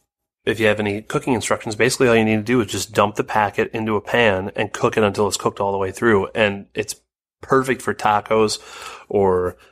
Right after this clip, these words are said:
fajitas or any sort of, you know, pork and rice and vegetable dish. It's, it's a super, super good one. So, um, it doesn't hurt to package it with some chunked up pineapple,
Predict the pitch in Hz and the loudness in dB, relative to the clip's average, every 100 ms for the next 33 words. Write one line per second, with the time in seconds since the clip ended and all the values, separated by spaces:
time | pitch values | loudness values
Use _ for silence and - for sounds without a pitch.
0 | - - - 180 151 143 123 - 110 87 | -10 -8 -2 2 4 2 0 0 2 2
1 | 80 - - - 120 117 110 117 113 107 | 0 -6 -20 -2 0 2 2 4 4 4
2 | 101 - - - 107 98 - _ _ _ | 2 -6 -10 -4 -2 -2 -6 _ _ _
3 | - - 120 113 113 110 110 107 107 104 | -8 2 4 4 2 2 2 0 0 0
4 | - 110 107 104 98 120 110 - - - | 0 -2 2 2 2 -4 -6 -8 -10 -6
5 | - - 139 120 101 117 113 107 104 98 | -4 -2 -2 -4 -6 -4 -4 -4 -4 -2
6 | 110 104 - - - - - 101 98 95 | 0 -2 -4 -20 -20 -12 0 2 2 0
7 | - _ _ _ _ _ _ _ _ _ | -8 _ _ _ _ _ _ _ _ _
8 | _ - _ _ _ _ _ _ - 107 | _ -20 _ _ _ _ _ _ -6 0
9 | 110 110 104 107 98 - _ _ _ _ | 2 4 2 2 0 -2 _ _ _ _
10 | _ - 104 - 107 104 101 - 110 107 | _ -2 -2 -2 -4 -6 -2 0 0 0
11 | 104 101 - - - - - - - - | -2 -8 -18 -20 -20 -20 -20 -20 -20 -20
12 | _ _ _ - 127 117 123 - 110 110 | _ _ _ -6 -4 0 -2 0 0 2
13 | 113 113 117 | 2 2 -2